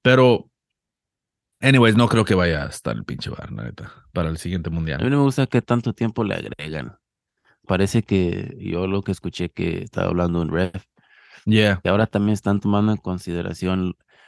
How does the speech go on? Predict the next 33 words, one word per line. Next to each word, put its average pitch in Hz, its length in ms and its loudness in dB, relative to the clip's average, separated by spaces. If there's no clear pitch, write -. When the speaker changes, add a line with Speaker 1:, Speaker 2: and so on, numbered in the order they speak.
Speaker 2:
cuando 90 340 -2
sale 98 460 -2
el 101 120 2
balón, 101 540 0
el 90 200 -6
tiempo 95 360 -6
que - 180 -10
te - 140 -16
tomas 95 480 -4
para 85 460 -8
que - 100 -8
esté 90 260 -6
en 90 100 -2
juego 90 260 0
otra 90 260 -2
vez. 113 360 -2
Por 92 140 0
eso 101 100 -2
estás 98 240 0
viendo 95 300 0
que 87 120 -4
dan 90 240 -2
siete 98 340 -6
minutos 92 500 -4
de, 82 360 -6
eh, 73 220 -10
en 90 160 -2
el 85 140 -2
primer 87 320 -2
tiempo, 85 600 -2
you 85 120 -4
know, 85 280 -4
y, - 340 -10